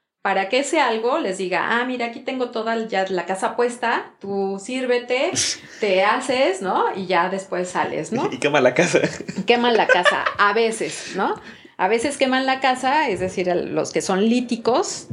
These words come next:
Speaker 1: o sea, se reproducen muchísimo, explotan a la célula que están de hospederos y ya salen un montón, ¿no? Y los que son lisogénicos son virus que se integran en el, en el genoma de su hospedero.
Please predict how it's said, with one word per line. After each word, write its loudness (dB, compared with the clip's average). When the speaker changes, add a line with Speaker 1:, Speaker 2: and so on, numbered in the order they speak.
Speaker 1:
o -14
sea, 0
se -2
reproducen 0
muchísimo, 0
explotan -2
a -4
la -2
célula -4
que -10
están -6
de -4
hospederos -2
y -8
ya -2
salen 2
un -2
montón, -2
¿no? -6
Y 4
los 2
que 0
son 2
lisogénicos 2
son 2
virus 0
que 0
se -4
integran 2
en -4
el, 0
en -2
el -2
genoma 0
de 0
su -6
hospedero. -2